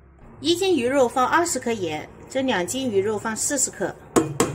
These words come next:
用除湿机的中高档搅拌十分钟，把这鱼蓉搅拌上劲。这十分钟以后，这鱼肉已经搅打上劲了，粘在手上不往下掉就可以了。加入一百克猪油，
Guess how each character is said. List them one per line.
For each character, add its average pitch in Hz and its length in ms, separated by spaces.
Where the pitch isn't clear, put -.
用 339 200
除 - 180
湿 311 160
机 330 140
的 294 100
中 294 240
高 294 220
档 175 240
搅 254 180
拌 320 160
十 262 180
分 285 200
钟， 277 280
把 277 100
这 294 100
鱼 247 200
蓉 247 180
搅 185 200
拌 202 160
上 226 200
劲。 220 200
这 302 80
十 - 260
分 349 160
钟 349 140
以 220 140
后， 208 180
这 220 120
鱼 208 180
肉 254 160
已 180 120
经 208 200
搅 202 180
打 226 160
上 208 240
劲 208 220
了， 139 120
粘 330 180
在 349 120
手 202 180
上 202 180
不 202 120
往 233 120
下 269 160
掉 269 320
就 - 120
可 196 220
以 185 140
了。 127 160
加 320 140
入 302 100
一 302 140
百 214 200
克 220 140
猪 240 180
油， 175 320